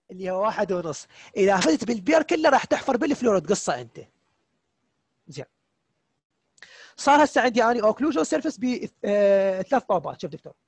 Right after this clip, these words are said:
شوف. أفوت. ها بالمناسبة هذا، هذا يسمونه ثلاثمية وثلاثين، آه، ثلاثمية، آه، ميتين وخمسة وأربعين بير. اسمه ميتين وخمسة وأربعين. شوف باعله. هو عبارة عن تيبر، نفس ال، آه، الانفيرتد كون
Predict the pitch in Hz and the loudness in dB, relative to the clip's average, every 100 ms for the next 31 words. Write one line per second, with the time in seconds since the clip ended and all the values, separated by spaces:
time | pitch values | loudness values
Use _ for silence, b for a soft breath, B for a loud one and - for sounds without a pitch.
0 | _ - 220 - _ _ _ _ _ _ | _ -14 -14 -14 _ _ _ _ _ _
1 | _ _ _ - 160 175 - b b 233 | _ _ _ -20 -14 -14 -14 b b 0
2 | 190 185 220 247 175 156 - 269 226 254 | 0 0 0 2 2 2 2 4 2 0
3 | _ _ _ - 208 226 220 208 208 233 | _ _ _ 2 4 6 4 2 -2 -2
4 | 240 233 233 247 214 247 - 196 165 240 | -2 -4 -2 -2 2 2 0 -4 -10 -6
5 | 190 180 208 233 247 214 202 196 196 196 | -6 -2 -4 -4 -4 -2 0 -2 -2 -4
6 | b b b 208 196 269 233 302 208 226 | b b b -8 -4 -2 0 -2 2 2
7 | 185 220 262 175 151 - _ _ _ _ | 4 2 0 -4 -8 -8 _ _ _ _
8 | _ _ _ _ _ _ _ _ _ 277 | _ _ _ _ _ _ _ _ _ -2
9 | - 247 - 208 - 240 - 226 247 175 | 2 0 2 0 4 4 2 2 4 2
10 | 143 139 - 247 165 175 143 - b b | 0 -8 -2 0 2 2 0 -8 b b
11 | b b 226 254 220 226 262 226 - 262 | b b 4 6 6 4 4 2 2 2
12 | 262 185 - _ 208 - 226 208 196 196 | 4 0 -2 _ -2 0 0 0 2 4
13 | 190 190 185 175 170 165 160 - _ 202 | 4 6 4 4 2 0 -4 -8 _ -8
14 | 196 180 196 180 - 156 | -6 0 0 -2 -8 -10